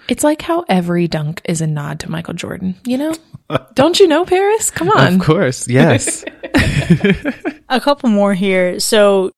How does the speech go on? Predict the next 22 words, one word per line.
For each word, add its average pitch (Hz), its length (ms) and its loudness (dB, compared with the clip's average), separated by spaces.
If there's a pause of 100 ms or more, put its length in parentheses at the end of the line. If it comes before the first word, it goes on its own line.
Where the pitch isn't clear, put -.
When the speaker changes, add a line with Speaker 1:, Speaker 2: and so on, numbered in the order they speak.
Speaker 3:
Sean's 233 380 2
job 196 440 -2
is 202 300 0
Forey 196 440 0
Electric, 190 600 -2 (380)
and 202 260 0
that's 196 280 0
actually 202 640 -2
the 180 220 -6
surname 196 880 -2
of 180 480 -4 (140)
Ken 240 260 0
Forey, 196 480 -4 (240)
who 208 300 0
had 196 180 0
a 196 40 -4
cameo 196 560 0
in 180 260 -4
Dawn 175 240 -2
of 165 60 -8
the 160 60 -8
Dead. - 400 -10